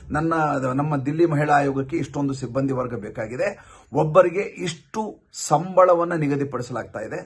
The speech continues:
ಸಂಬಳ ಅನ್ಲಿಕ್ಕಾಗಲ್ಲ, ಇದಕ್ಕೆ ಸಂಭಾವನೆ ಅಂತಾರೆ. ಗುತ್ತಿಗೆ ಆಧಾರದ ಮೇಲೆ ಕೆಲಸಗಾರ ತೆಗೆದುಕೊಳ್ತಾ ಇರೋದ್ರಿಂದ ಇಷ್ಟು ಸಂಭಾವನೆ ಅಂತ ಕೊಡಬೇಕಾಗತ್ತೆ. ಇಷ್ಟು ಸಂಭಾವನೆಗೆ ಇಷ್ಟು ಪ್ರತಿ ಮಾಹೆ,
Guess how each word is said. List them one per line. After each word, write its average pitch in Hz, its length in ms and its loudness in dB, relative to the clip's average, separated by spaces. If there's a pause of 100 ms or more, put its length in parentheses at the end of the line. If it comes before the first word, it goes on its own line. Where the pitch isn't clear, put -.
ಸಂಬಳ 151 320 0
ಅನ್ಲಿಕ್ಕಾಗಲ್ಲ, 139 460 -4
ಇದಕ್ಕೆ 113 280 -10 (300)
ಸಂಭಾವನೆ 156 520 4
ಅಂತಾರೆ. 120 280 -8
ಗುತ್ತಿಗೆ 151 380 -2
ಆಧಾರದ 143 360 2
ಮೇಲೆ 147 260 -2
ಕೆಲಸಗಾರ 131 420 -4
ತೆಗೆದುಕೊಳ್ತಾ 120 580 -10
ಇರೋದ್ರಿಂದ 151 340 -8 (360)
ಇಷ್ಟು 160 240 -4
ಸಂಭಾವನೆ 165 600 4
ಅಂತ 143 220 -4 (440)
ಕೊಡಬೇಕಾಗತ್ತೆ. 135 680 0
ಇಷ್ಟು 175 200 -8
ಸಂಭಾವನೆಗೆ 160 520 -2
ಇಷ್ಟು 151 300 -6
ಪ್ರತಿ 160 280 -4
ಮಾಹೆ, 151 360 0